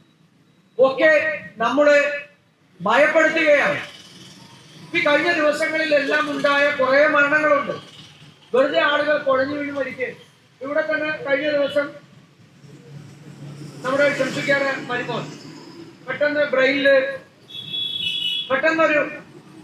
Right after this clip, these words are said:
രോഗം എന്നുള്ള രീതിയിലാണ്. അപ്പൊ അങ്ങനെ നല്ല ആരോഗ്യമുള്ള ആളുകൾ, നല്ല ചെറുപ്പക്കാർ എത്ര പേരാണ് കുഴഞ്ഞു വീണ് മരണപ്പെടുന്നത്? സ്ത്രീയെന്നോ പുരുഷനെന്നോ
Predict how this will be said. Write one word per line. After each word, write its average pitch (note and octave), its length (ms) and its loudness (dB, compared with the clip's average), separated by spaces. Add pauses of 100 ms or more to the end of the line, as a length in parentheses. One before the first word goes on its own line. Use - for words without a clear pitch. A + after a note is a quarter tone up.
(1600)
രോഗം C4+ 300 4 (360)
എന്നുള്ള C4+ 240 4 (100)
രീതിയിലാണ്. B3+ 520 0 (140)
അപ്പൊ D4 180 0
അങ്ങനെ E4 240 0 (540)
നല്ല C#4 160 -2 (160)
ആരോഗ്യമുള്ള D4+ 600 0 (320)
ആളുകൾ, C4 300 2 (1300)
നല്ല C#4+ 160 4 (160)
ചെറുപ്പക്കാർ D4 580 2 (460)
എത്ര - 200 -4 (140)
പേരാണ് D4 400 4 (100)
കുഴഞ്ഞു C4+ 380 0
വീണ് C#4 260 -2
മരണപ്പെടുന്നത്? A#3 640 -4 (1300)
സ്ത്രീയെന്നോ C#4+ 400 0 (100)
പുരുഷനെന്നോ C#4 520 -2